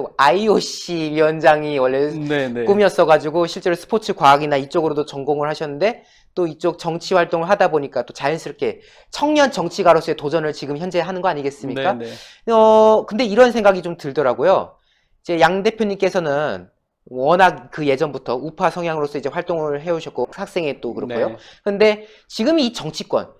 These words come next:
Speaker 1: 현재 정치권을 보면은 운동권 출신들이 그렇게 많아요.
Speaker 2: <laughs>
Speaker 1: 물론 그 중에는 이제 전향을 하신 분들도
Speaker 2: 음, 네,
Speaker 1: 있지만은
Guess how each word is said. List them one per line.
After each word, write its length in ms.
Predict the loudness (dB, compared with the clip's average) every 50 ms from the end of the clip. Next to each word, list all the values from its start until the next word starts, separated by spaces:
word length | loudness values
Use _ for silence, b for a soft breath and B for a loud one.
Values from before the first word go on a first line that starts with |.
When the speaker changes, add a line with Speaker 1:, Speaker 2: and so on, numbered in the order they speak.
| _ _ _
Speaker 1:
현재 500 | -6 0 0 2 2 4 4 4 4 4
정치권을 580 | 2 0 -8 -8 -8 -6 -2 -2 0 0 0 0
보면은 360 | -2 -2 -2 -2 -2 -2 -4 b b b b b b b
운동권 600 | -8 -2 0 0 2 4 2 2 2 2 -2 -2
출신들이 400 | -2 -4 -8 -8 -6 -6 -6 -6
그렇게 340 | -6 -4 -4 -4 -2 -2 -2
많아요. 420 | -2 -2 -2 -2 -6 -8 -10 -12 -14 _ -6
Speaker 2:
<laughs> 480 | -6 -6 -6 -8 -14 -14 -14 -12 -4
Speaker 1:
물론 640 | 0 4 6 8 8 8 10 8 8 6 4 -2 -12 b b b b b b b b -2
그 340 | 2 4 4 6 4 2 2
중에는 560 | 2 2 4 8 8 8 8 8 8 8 6
이제 120 | 6 0 -4
전향을 500 | 0 4 4 6 8 8 8 8 8 8
하신 240 | 8 6 4 0
분들도 280 | 0 0 0 2 2 0
Speaker 2:
음, 120 | 0 0 -4 -6
네, 120 | -6 -6
Speaker 1:
있지만은 580 | -4 0 2 2 2 4 4 2 4 2 2